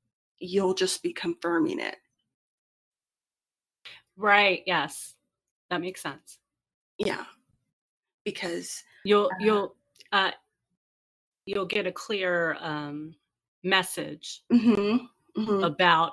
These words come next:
Speaker 2: about whatever it is,
Speaker 1: Mm-hmm.
Speaker 2: but still there's timing. You're like
Speaker 1: Yeah, the timing.
Speaker 2: Right.
Speaker 1: Uh, we, we sound like a broken record. The
Speaker 2: I know.
Speaker 1: timing, yeah.
Speaker 2: The timing,
Speaker 1: Timing.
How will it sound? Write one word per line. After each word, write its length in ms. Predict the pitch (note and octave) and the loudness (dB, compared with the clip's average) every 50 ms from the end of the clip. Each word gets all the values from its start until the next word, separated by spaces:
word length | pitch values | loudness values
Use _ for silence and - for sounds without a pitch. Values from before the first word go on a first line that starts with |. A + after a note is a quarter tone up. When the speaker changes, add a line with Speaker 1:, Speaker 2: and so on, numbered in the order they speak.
| - | -4
Speaker 2:
about 400 | F3+ D#3 F3 E3 D3+ D3+ D3+ - | -6 -4 -2 -2 0 0 -2 -4
whatever 340 | D#3 E3 D#3 D#3 D#3 E3 E3+ | -4 -6 -4 -4 -4 -4 -4
it 80 | F3 F3 | -2 -2
is, 480 | D#3+ D3 C#3+ D3+ D#3 - - - - - - | -2 -4 -4 -6 -8 -10 -14 -14 -6 -4 -2
Speaker 1:
Mm-hmm. 360 | A3 G#3+ G3 G3 G3 G#3+ C#4+ - _ _ _ _ _ _ _ _ _ _ _ - | 0 2 2 2 2 0 -4 -6 _ _ _ _ _ _ _ _ _ _ _ -2
Speaker 2:
but 180 | - F3+ E3+ F3+ | 0 0 0 0
still 320 | - - - F#3 E3+ E3 | -4 -6 -4 -2 -2 -2
there's 260 | D#3 D#3 D3 C#3+ - - | -2 -4 -6 -6 -8 -8
timing. 580 | - D#3 C#3+ C#3 C#3 C#3 C#3 C#3+ D3 D#3+ E3 _ _ _ _ _ _ _ _ _ _ - | -8 -10 -10 -10 -10 -12 -12 -12 -12 -14 -14 _ _ _ _ _ _ _ _ _ _ -4
You're 100 | E3 D#3+ | -2 0
like 80 | F#3+ F#3 | 0 0
Speaker 1:
Yeah, 80 | F3 E3+ | 0 -2
the 80 | E3+ | -4
timing. 440 | E3+ - F#3 F3+ F3+ F3+ F3+ F#3 - _ _ _ _ _ _ _ _ _ _ _ - | -4 -4 -6 -6 -6 -6 -8 -10 -12 _ _ _ _ _ _ _ _ _ _ _ -20
Speaker 2:
Right. 120 | A2 G#2 _ _ _ _ _ _ _ _ _ _ _ _ _ _ - - | -20 -20 _ _ _ _ _ _ _ _ _ _ _ _ _ _ -10 -8
Speaker 1:
Uh, 40 | - | -6
we, 200 | G#3 G3 G#3 - | 0 0 0 0
we 140 | - G3+ G3+ | 0 -2 -4
sound 260 | G3+ - F#3+ F#3 F#3 | -2 -2 -2 -2 -2
like 160 | F#3 F3 - | -2 -6 -8
a 40 | - | -8
broken 320 | - - F3 F3+ - - F3 | -6 -4 -4 -4 -4 -6 -6
record. 300 | E3+ F3 - - E3+ - | -8 -8 -8 -10 -4 2
The 120 | G#3+ G#3 - - | 2 4 6 10
Speaker 2:
I 140 | C#4 A#3 G#3+ | 10 10 10
know. 100 | A3 A3+ - | 8 4 2
Speaker 1:
timing, 180 | D3+ - G#3+ | 0 0 2
yeah. 240 | G#3 F#3+ F#3+ F#3+ F#3+ - _ _ _ - | 4 4 4 4 2 -4 _ _ _ -2
Speaker 2:
The 100 | - G3+ | -2 0
timing, 260 | G3 - G3+ F3 F3 F#3+ F#3+ F#3+ | 2 4 4 6 6 8 6 6
Speaker 1:
Timing. 100 | F3+ F3+ | 4 0